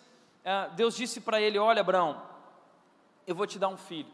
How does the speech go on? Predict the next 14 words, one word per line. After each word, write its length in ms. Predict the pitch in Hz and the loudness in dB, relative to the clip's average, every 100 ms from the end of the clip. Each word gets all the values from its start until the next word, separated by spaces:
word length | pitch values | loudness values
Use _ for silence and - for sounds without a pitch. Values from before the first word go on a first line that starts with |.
| - _ _ _ _ _ _ _ _ _ _ _ - | -20 _ _ _ _ _ _ _ _ _ _ _ -2
E 140 | 190 | 2
aí 280 | 196 202 220 | 2 2 0
Abraão 300 | 196 202 208 | 2 2 0
disse: 320 | 175 214 247 | -6 -6 -2
"Olha, 180 | 277 254 | -2 -2
mas 200 | 196 185 | -6 -6
Sara 360 | - 202 220 | -4 -2 -2
já 160 | 196 202 | -2 -2
é 220 | 196 190 | -2 -6
velha, 480 | 156 143 190 233 233 | -8 -4 -2 -2 -4
eu 180 | 196 190 | -6 -6
também 280 | 196 185 190 | -8 -10 -10
sou 200 | - 160 | -10 -8
velho, 480 | 160 180 214 214 | -4 -2 -4 -8